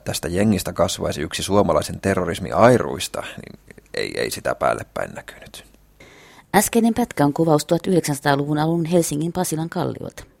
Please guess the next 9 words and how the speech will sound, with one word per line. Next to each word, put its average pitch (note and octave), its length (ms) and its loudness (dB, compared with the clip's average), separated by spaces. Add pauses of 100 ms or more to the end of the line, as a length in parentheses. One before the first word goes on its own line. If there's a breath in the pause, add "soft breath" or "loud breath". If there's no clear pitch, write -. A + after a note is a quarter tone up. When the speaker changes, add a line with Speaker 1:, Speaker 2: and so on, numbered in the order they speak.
(1120 soft breath)
Speaker 2:
Eletään C#3 360 6
vuotta D3+ 220 4
tuhat E3+ 240 4
yhdeksänsataakaksi. F3 960 0 (920 soft breath)
Lyseolaispojat C3+ 840 4
lyöttäytyvät C#3+ 640 4
yksin D3+ 300 0
talvisina D3+ 400 0
iltapäivinä C3 640 -2